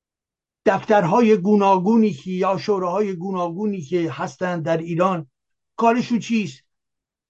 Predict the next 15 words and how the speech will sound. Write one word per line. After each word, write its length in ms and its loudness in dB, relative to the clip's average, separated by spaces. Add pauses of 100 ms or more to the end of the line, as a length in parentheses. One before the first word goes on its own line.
(140)
تولید 320 2
قرآن، 600 0
تولید 580 0
در 140 -4
واقع 460 -4 (460)
روایات 600 -2
هست 280 -6
و 220 0
غیر 220 -2
و 60 -2
غیره. 240 -2
پس 360 -4 (1400)
باز 360 0
تولید 680 -2 (380)
ایدئولوژیکه. 640 -6